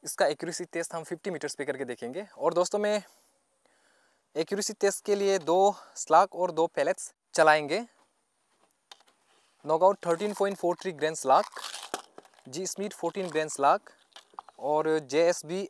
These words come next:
Exact Monster Diabolo thirteen point four three ग्रेन्स रीडिजाइन और, आ, क्यूआईएस नाइन पॉइंट फ़ाइव सिक्स ग्रेन्स पैलेट्स चलाएंगे। Target already set है दोस्तों,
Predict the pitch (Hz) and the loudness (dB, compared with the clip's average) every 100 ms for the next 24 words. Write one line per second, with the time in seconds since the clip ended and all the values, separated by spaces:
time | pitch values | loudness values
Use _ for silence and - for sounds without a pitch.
0 | - 160 143 185 160 147 196 214 202 175 | -6 -6 -2 -4 -4 -4 -4 -2 0 2
1 | 160 160 175 226 _ _ 185 185 208 - | 2 -2 -2 -4 _ _ -6 -4 -10 -6
2 | 185 180 - 175 - 190 190 196 _ _ | -6 -6 -4 -4 -4 -10 -10 -10 _ _
3 | 131 151 180 - 156 156 151 170 214 _ | -4 -2 -2 -6 -6 -4 0 0 -2 _
4 | _ _ - _ - - - - - - | _ _ -20 _ -14 -12 -18 -14 -8 -8
5 | - 143 156 151 156 151 151 151 _ _ | -6 -2 0 2 2 2 0 -2 _ _
6 | _ _ - - - _ _ _ _ _ | _ _ -14 -12 -12 _ _ _ _ _
7 | _ _ _ _ _ - 131 131 131 - | _ _ _ _ _ -10 -2 0 -2 -2
8 | 214 208 208 - 175 247 - _ - - | 4 6 6 2 2 0 -4 _ -20 -20
9 | _ _ 135 156 185 185 185 170 151 - | _ _ -4 -2 0 0 0 2 2 0
10 | 196 - - _ _ _ 127 151 170 - | -8 -10 -14 _ _ _ -4 -2 -2 0
11 | 139 147 - - _ 156 131 127 165 233 | 2 2 -2 -14 _ -4 -4 -4 -10 -12
12 | - _ _ - 185 202 247 202 214 226 | -20 _ _ -4 -2 0 0 0 -2 -4
13 | 190 175 196 156 - | -4 -4 -4 -4 -4